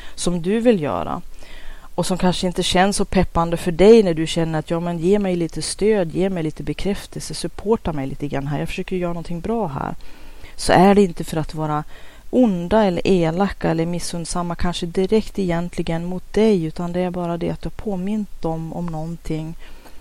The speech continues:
som, som, som gör ont i dem själva och som de inte vill se, inte vill konfronteras med eller inte vill,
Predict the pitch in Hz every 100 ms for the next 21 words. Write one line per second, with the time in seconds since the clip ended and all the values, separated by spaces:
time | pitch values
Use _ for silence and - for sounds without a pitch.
0 | - - - 185 190 185 - 214 208 -
1 | 208 208 180 220 214 - - - - 202
2 | 190 214 - 208 160 202 214 165 - 185
3 | 170 185 175 165 185 - 208 - 165 -
4 | - 180 175 160 165 175 165 165 160 202
5 | 202 165 156 156 165 - 156 160